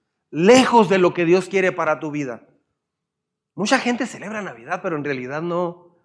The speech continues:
no saben lo que están celebrando. Entonces, Navidad es entender que estábamos bien perdidos, pero casi nadie lo entiende. A mí me da mucho sentimiento cuando la gente celebra Navidad.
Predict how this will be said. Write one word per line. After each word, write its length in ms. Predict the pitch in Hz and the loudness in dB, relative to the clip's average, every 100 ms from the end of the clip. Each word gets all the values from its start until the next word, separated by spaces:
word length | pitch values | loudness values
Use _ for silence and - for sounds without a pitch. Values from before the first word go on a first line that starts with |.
| _ _ _ _ _ _ - | _ _ _ _ _ _ -4
no 160 | 180 | -2
saben 360 | 175 196 208 190 | 2 2 2 0
lo 80 | 160 | -4
que 80 | |
están 200 | 143 165 | -4 -4
celebrando. 920 | 160 170 147 151 180 160 113 - _ _ _ _ _ | -2 -4 -2 2 2 0 -6 -14 _ _ _ _ _
Entonces, 440 | 147 190 170 - - | -6 -6 -4 -8 -14
Navidad 800 | 156 175 185 180 226 214 175 175 - _ _ _ _ | -4 -2 -2 2 6 6 4 -2 -20 _ _ _ _
es 200 | 196 - | -2 2
entender 640 | 240 233 214 202 214 185 - | 0 2 -2 2 0 0 -4
que 120 | 175 | -8
estábamos 600 | 165 185 180 190 185 - - | -4 -2 0 -2 -4 -10 -14
bien 420 | 165 185 226 208 | -10 -6 -6 -6
perdidos, 540 | 190 151 156 139 123 _ _ _ _ | -8 -6 -6 -6 -10 _ _ _ _
pero 220 | 151 151 | -20 -14
casi 300 | 185 185 185 | -10 -8 -6
nadie 200 | 175 170 | -4 -4
lo 80 | 156 | -6
entiende. 440 | 131 135 120 107 _ _ _ _ _ _ _ _ _ _ _ _ | -8 -10 -12 -18 _ _ _ _ _ _ _ _ _ _ _ _
A 60 | 147 | -8
mí 100 | 208 | -6
me 100 | 226 | -4
da 120 | 214 | -6
mucho 240 | 214 220 | -6 -10
sentimiento 600 | 214 185 160 160 180 151 | -12 -12 -10 -10 -10 -12
cuando 200 | 131 123 | -14 -14
la 100 | 120 | -16
gente 260 | 113 139 165 | -14 -14 -12
celebra 360 | 151 135 147 | -10 -8 -6
Navidad. 460 | 160 165 160 151 143 | -6 -4 -4 -4 -6